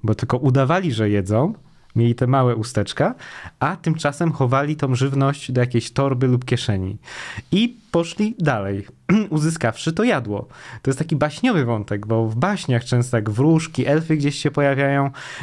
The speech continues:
to one często albo częstują jakimś jedzeniem, albo są pożądliwe względem, y,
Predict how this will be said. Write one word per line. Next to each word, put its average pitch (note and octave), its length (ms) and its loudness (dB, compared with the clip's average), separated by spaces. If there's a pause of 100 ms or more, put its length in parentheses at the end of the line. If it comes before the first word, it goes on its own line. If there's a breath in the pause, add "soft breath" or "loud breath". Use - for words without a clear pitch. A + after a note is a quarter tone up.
to B2+ 80 2
one C3 140 4
często B2 320 0
albo G#2 200 0
częstują C#3 680 2
jakimś C3+ 380 0
jedzeniem, C3 540 4
albo A2+ 300 0
są A#2+ 200 0
pożądliwe C#3+ 640 2
względem, C3+ 480 2 (560 loud breath)
y, - 40 0